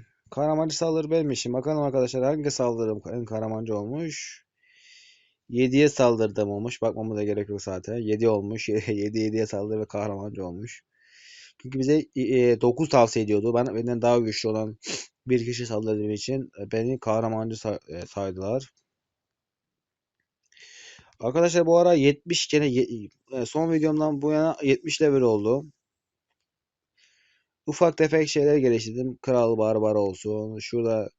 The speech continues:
inş-, e, kışlam olsun. Topçular olsun. Şurada kışlaya geliyor şey. Ne bu? Ordu kampını geliştiriyorum. Arkadaşlar, e, videomuzun sonuna gelelim arkadaşlar.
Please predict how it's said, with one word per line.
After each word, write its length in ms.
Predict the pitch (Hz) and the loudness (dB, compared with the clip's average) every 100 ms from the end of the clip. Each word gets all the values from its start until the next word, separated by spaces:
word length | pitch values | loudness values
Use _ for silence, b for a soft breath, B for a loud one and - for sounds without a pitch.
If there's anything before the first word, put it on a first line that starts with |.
| B B B B B _ _ _ _ _ _ - | B B B B B _ _ _ _ _ _ -6
inş-, 380 | 120 107 - 107 | -4 -4 -4 0
e, 260 | 110 107 101 | 2 2 0
kışlam 460 | 127 - 123 110 | -2 0 0 0
olsun. 380 | 104 98 113 110 | 0 -4 -4 -4
Topçular 520 | 113 110 - 117 113 | 0 0 -2 0 2
olsun. 680 | 110 101 95 101 107 107 117 _ _ _ _ B B B B _ | 2 0 -4 -6 -4 -6 -10 _ _ _ _ B B B B _
Şurada 500 | - 127 120 117 110 - | -2 0 2 0 0 -6
kışlaya 400 | 120 110 117 113 | -6 -2 0 2
geliyor 260 | 110 104 | 2 -4
şey. 240 | 98 104 95 - - _ _ - | -2 -4 -4 -14 -14 _ _ -12
Ne 180 | 110 107 | -8 -6
bu? 180 | 117 - - - | -8 -10 -14 -4
Ordu 280 | 110 117 | -2 -2
kampını 360 | 120 117 104 117 | -2 -6 -4 -4
geliştiriyorum. 960 | 110 104 - 107 101 95 98 110 131 _ _ _ _ _ _ _ _ _ _ _ _ _ _ _ _ _ _ | -4 -4 -6 -8 -4 -4 -6 -8 -12 _ _ _ _ _ _ _ _ _ _ _ _ _ _ _ _ _ _
Arkadaşlar, 640 | - 127 147 151 143 139 127 | -10 -6 0 0 2 2 4
e, 260 | 117 110 76 b b b b _ - | 4 0 -4 b b b b _ -20
videomuzun 640 | 117 120 131 156 151 147 147 | -14 -8 0 2 2 -2 -4
sonuna 380 | - 139 143 | -4 -2 -2
gelelim 380 | 135 117 110 107 | 0 2 2 0
arkadaşlar. 560 | 104 98 101 101 127 | -4 -6 -8 -8 -8